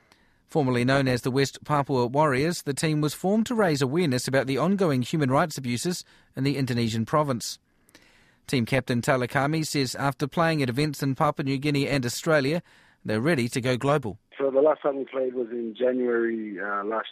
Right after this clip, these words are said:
Speaker 2: year at Cabramatta, um, and it's been, yeah, it's been over a year now. So uh, we've just been looking for sort of tournaments where we can play and sort of raise the profile as much as we can, um, internationally. So,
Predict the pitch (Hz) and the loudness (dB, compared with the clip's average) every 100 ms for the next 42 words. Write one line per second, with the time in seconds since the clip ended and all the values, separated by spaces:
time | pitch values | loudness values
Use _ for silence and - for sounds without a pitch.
0 | - 113 113 113 - - _ - - 110 | -12 -12 -12 -14 -20 -20 _ -12 -8 -8
1 | 107 110 110 120 110 113 _ _ 101 110 | -8 -10 -8 -6 -6 -6 _ _ -8 -6
2 | 107 107 95 107 107 101 - 117 113 98 | -4 -6 -6 -6 -6 -10 -4 -4 -4 -8
3 | 101 117 107 - 107 104 98 107 107 110 | -6 -4 -4 -6 -10 -8 -8 -6 -6 -2
4 | 117 110 110 98 - 104 98 - - - | -2 -2 -4 -6 -8 -10 -12 -16 -20 -20
5 | - - 123 127 - 165 151 143 147 143 | -18 -4 -2 -2 -4 -4 -4 -2 -4 -8
6 | 123 139 131 123 117 139 120 - 135 135 | -4 2 4 4 2 -2 -2 -4 -6 -4
7 | 120 117 120 120 120 123 120 - 131 131 | -4 -2 -2 -2 -2 -4 -4 -4 0 2
8 | 123 120 104 117 113 123 120 113 123 123 | 2 0 0 -2 -6 -4 -2 0 -2 -2
9 | 107 - - 123 117 123 117 113 104 117 | -14 -12 0 0 2 -2 0 0 -4 -8
10 | - 101 107 110 110 110 107 - - - | -10 -14 -14 -8 -6 -6 -10 -16 -20 -20
11 | - - 107 110 110 107 - 120 117 117 | -20 -10 -4 -2 -2 -4 -6 -8 -6 -6
12 | 113 - 117 104 - 104 104 101 | -6 -6 -8 -8 -8 -8 -8 -10